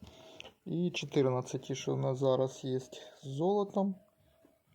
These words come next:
Потім з білим тройний наш хід.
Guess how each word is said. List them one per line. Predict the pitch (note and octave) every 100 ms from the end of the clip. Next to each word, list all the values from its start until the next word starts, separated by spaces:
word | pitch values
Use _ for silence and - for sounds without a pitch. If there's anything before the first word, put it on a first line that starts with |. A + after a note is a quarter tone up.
| _ _ _ _ _ _ _ - - - _ _
Потім | D3 - C#3 C3+ C3
з | B2+
білим | C3+ E3 F#3+ F#3+
тройний | F#3 F3+ F3 F3+
наш | E3+ E3+ - E3 D#3
хід. | - D#3+ -